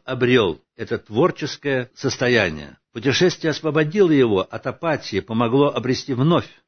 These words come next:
творческий азарт. Как напишет через сто лет французский писатель Альбер Камю, путешествие, как самая великая и серьёзная наука, помогает нам вновь обрести себя.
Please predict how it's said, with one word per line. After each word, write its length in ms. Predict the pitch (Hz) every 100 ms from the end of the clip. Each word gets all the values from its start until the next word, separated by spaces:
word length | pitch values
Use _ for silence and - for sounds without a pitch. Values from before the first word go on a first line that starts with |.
| _
творческий 500 | 120 123 - 95 -
азарт. 420 | 113 104 98 80 _ _ _ 131
Как 160 | 110
напишет 440 | 160 185 185 156 -
через 240 | 147 139
сто 140 | -
лет 300 | 151 147 135 _
французский 440 | - 120 156 127 127
писатель 520 | - - 135 120 110
Альбер 340 | 110 107 123 113
Камю, 500 | - 107 143 185 156 _ _ -
путешествие, 880 | 143 135 185 190 - 127 107 82 -
как 160 | 123 -
самая 360 | 185 185 156
великая 640 | 143 139 147 175 - 123 110
и 60 |
серьёзная 500 | - 113 123 107 110
наука, 560 | 104 113 170 156 139 _ _ _
помогает 560 | 117 113 107 165 160 165
нам 220 | 139 113
вновь 320 | 104 123 156 -
обрести 480 | 117 117 110 - 123
себя. 460 | - 98 82 73